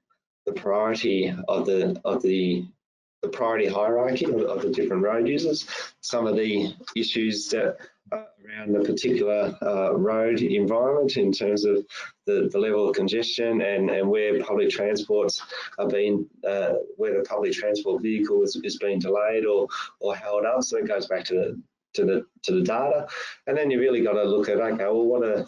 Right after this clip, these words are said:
what are some of the trade-offs about providing indented versus non-indented, uh, to, to some of the, to, to some of the, uh, the, the,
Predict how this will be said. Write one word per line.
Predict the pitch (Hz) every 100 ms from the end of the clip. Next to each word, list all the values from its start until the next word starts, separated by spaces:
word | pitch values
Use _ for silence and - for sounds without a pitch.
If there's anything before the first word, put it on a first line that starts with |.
| -
what | 117 110
are |
some | 101 107
of | 98
the | 98
trade-offs | 107 113 - - -
about | 185 - 101 143 190 -
providing | 185 104 104 98 98 98
indented | 98 107 101 107 98
versus | 98 95 -
non-indented, | - 107 104 101 101 107 107 113 - - - - -
uh, | 101 101
to, | - 107 104
to | -
some | - 117
of | 107
the, | 107 104 104 - - -
to, | - 208 202 -
to | -
some | 190 196
of | 190
the, | - 98 196 - - - -
uh, | 101 95
the, | 101 98 98 92
the, | 98 92 90